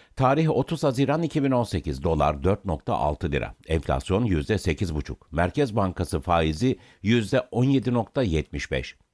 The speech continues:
Erdoğan dedi ki, "Faiz sebep, enflasyon sonuçtur. Merkez Bankası faizi düşürsün ki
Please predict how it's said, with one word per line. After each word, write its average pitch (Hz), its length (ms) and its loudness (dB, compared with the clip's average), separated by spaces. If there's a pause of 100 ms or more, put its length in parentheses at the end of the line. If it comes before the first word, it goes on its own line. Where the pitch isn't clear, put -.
(220)
Erdoğan 85 480 0
dedi 104 180 2
ki, 69 220 -4 (240)
"Faiz 82 360 2
sebep, 90 380 0 (140)
enflasyon 98 560 -2
sonuçtur. 95 540 -2 (520)
Merkez 107 420 0
Bankası 87 540 0
faizi 90 540 2
düşürsün 101 520 0
ki 107 260 -2